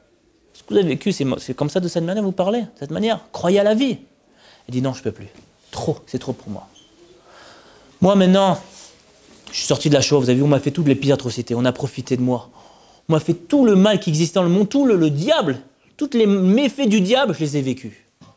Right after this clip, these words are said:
Après, il y a eu la délivrance, Baruch Hashem. Je suis monté dans le bateau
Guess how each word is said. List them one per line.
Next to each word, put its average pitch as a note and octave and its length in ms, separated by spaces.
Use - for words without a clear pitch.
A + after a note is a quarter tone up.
Après, G#3 380
il D#3+ 60
y - 20
a F3+ 40
eu - 20
la E3+ 100
délivrance, D#3 560
Baruch C3 220
Hashem. A#2+ 260
Je - 60
suis B2+ 100
monté C3+ 200
dans D3+ 100
le C#3 80
bateau E3+ 420